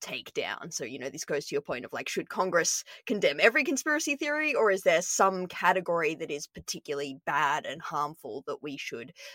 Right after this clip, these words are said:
both condemn and eliminate from the internet? So is there any way of drawing those lines, of defining harmful conspiracy theories in a way that doesn't just amount to, I don't know, just take down the crazy stuff?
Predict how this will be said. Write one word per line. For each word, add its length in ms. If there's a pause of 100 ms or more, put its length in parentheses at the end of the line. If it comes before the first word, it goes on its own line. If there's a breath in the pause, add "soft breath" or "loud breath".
(120)
both 260
condemn 560
and 300
eliminate 520
from 440
the 100
internet? 400 (340 loud breath)
So 280
is 180
there 380 (100)
any 260
way 460
of 360
drawing 300
those 200
lines, 280
of 120
defining 720
harmful 560
conspiracy 600
theories 440
in 100
a 60
way 240
that 160
doesn't 320
just 180
amount 340
to, 200
I 140
don't 100
know, 200
just 200
take 240
down 180
the 80
crazy 460
stuff? 440